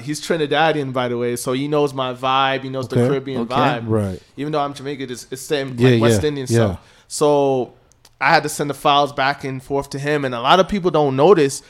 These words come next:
Speaker 1: some of the files that we were using was recorded right on this phone.
Speaker 2: Oh, no shit?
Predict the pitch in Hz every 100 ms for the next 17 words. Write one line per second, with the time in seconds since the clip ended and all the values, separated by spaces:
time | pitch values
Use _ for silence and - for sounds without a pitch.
0 | _ - 160 165 185 160 - 143 170 160
1 | 139 143 139 139 143 135 143 170 143 135
2 | 139 - 143 147 170 160 147 156 160 156
3 | 151 170 214 160 135 - - 139 139 135
4 | 185